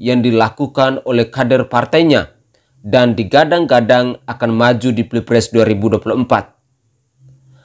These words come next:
Apa yang bisa rakyat Indonesia harapkan? Tapi itulah politik. Lalu, apa itu politik?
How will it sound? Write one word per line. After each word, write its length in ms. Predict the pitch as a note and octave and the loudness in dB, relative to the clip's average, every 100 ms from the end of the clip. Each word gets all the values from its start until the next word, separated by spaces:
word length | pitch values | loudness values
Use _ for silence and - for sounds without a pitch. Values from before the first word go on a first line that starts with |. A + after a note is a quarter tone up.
| _ _ _ | _ _ _
Apa 420 | E3+ F#3 - A#3+ | -2 -2 0 2
yang 240 | G#3 D3+ | 4 4
bisa 240 | C3+ - C#3 | 2 2 2
rakyat 320 | C3 B2+ C#3+ | 2 -2 -4
Indonesia 400 | B2+ B2 A2+ C3 | -4 -2 0 -2
harapkan? 640 | A2+ B2+ G3 _ C#3+ E2+ - _ _ _ _ _ _ _ _ _ _ _ _ _ | -2 -4 -4 _ -4 -4 -12 _ _ _ _ _ _ _ _ _ _ _ _ _
Tapi 260 | F3 F3 G3+ | -4 -2 -2
itulah 400 | F#3+ A3 G#3+ G#3 | 0 2 2 0
politik. 560 | D#3+ C#3 B2+ B2+ - _ _ _ _ _ _ _ _ _ _ _ _ _ | -2 -2 -2 -6 -8 _ _ _ _ _ _ _ _ _ _ _ _ _
Lalu, 480 | A2 C3 F3+ A#3 A3 _ _ _ _ _ | 0 2 0 -4 -8 _ _ _ _ _
apa 320 | - G3+ - | -6 -4 -2
itu 240 | G#3+ - F3 | -2 -4 -2
politik? 640 | D3+ D3 D3 C3 - | 2 2 2 -4 -4